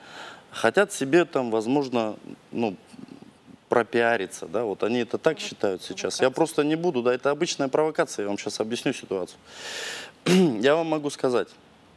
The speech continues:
Speaker 1: я увидел в соцсетях только одну жалобу, откровенную, да, и при этом мне на мой личный телефон набрали те люди, которые жаловались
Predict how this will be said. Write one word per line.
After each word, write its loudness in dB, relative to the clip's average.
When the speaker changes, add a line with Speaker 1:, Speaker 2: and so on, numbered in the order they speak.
Speaker 1:
я 6
увидел 0
в -8
соцсетях -4
только 0
одну 0
жалобу, 2
откровенную, 2
да, -2
и 0
при 2
этом 4
мне 6
на 0
мой 0
личный 0
телефон 0
набрали 2
те 2
люди, 0
которые 0
жаловались -2